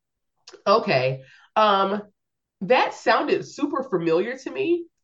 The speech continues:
And I don't know if that's because that was also what the nun was trying to do in the first movie, or if I've heard of the patron saint <laughs> of the blind and these eyes being special from somewhere else.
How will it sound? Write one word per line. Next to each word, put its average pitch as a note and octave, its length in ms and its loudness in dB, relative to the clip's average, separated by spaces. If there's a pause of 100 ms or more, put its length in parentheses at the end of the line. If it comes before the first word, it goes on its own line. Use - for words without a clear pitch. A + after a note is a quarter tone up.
(120)
And G#3 200 -2
I G#3+ 180 2
don't E4+ 240 -2
know E3+ 440 0 (100)
if G3 160 -4
that's G3+ 240 0
because G3 580 -6 (200)
that F3 260 0
was F#3+ 100 -2
also A3 520 0
what F#3 200 -6
the F#3 60 -4
nun F#3 260 -4
was F3 140 0
trying F#3 220 -2
to F3 80 -2
do E3+ 220 -6
in D#3+ 80 -4
the D3+ 160 -8
first G#3 320 -2
movie, C#4 460 -10 (1600)
or A3+ 220 8
if A3 140 2
I've G#3+ 160 4
heard B3 280 4
of F3+ 240 -2
the G3 140 2
patron A#3 440 -4
saint - 440 -2
<laughs> - 20 -2
of - 680 0
the G3+ 80 4
blind E3+ 720 2 (160)
and F#3 200 -2
these F#3+ 280 -6
eyes D#3+ 640 2
being E3+ 260 -2
special A3 640 -4 (240)
from E3+ 140 0
somewhere E3+ 460 -2
else. A#3+ 500 -4